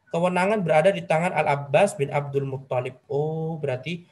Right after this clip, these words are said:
Sikoyah Rifadah udah habis, ya udah intinya dikasihkan ke Ab-, Ab-, Abbas bin Abdul Muttalib.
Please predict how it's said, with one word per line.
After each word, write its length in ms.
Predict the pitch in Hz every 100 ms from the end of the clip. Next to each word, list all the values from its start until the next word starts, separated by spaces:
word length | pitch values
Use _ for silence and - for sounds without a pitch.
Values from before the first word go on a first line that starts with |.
| _ _ _ _ _
Sikoyah 480 | - 143 160 175 175
Rifadah 560 | 165 165 151 151 196
udah 240 | 147 139 135
habis, 400 | 127 170 220 - _ _ _
ya 480 | - 139 104 131 139
udah 160 | 165 160
intinya 240 | 156 151 190
dikasihkan 420 | 156 135 139 165
ke 120 | 175 160
Ab-, 320 | 139 139 -
Ab-, 200 | 127 - -
Abbas 240 | 139 160
bin 160 | 143 127
Abdul 160 | 131
Muttalib. 400 | 127 123 127 127